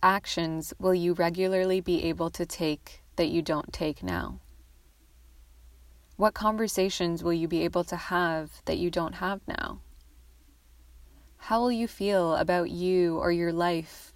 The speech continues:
that is different from how you feel now? What is different about you now? What is possible that was not before? What have you accomplished?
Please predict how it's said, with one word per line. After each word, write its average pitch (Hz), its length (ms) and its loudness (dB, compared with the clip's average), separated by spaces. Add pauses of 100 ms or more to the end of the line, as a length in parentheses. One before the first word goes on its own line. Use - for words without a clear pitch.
(120)
that 180 160 4
is 170 100 -4
different 175 380 -2
from 175 160 -6
how 175 140 -2
you 165 180 -2
feel 170 200 -4
now? 165 440 -6 (1900)
What 208 160 4
is 226 160 0
different 180 500 -2
about 165 320 -2
you 160 140 -4
now? 160 400 -8 (2000)
What 208 180 6
is 254 160 2
possible 170 800 0 (260)
that - 140 2
was 190 180 -2
not 185 220 -2
before? - 500 -4 (2250)
What 208 160 2
have 240 140 4
you 226 120 2
accomplished? - 840 -4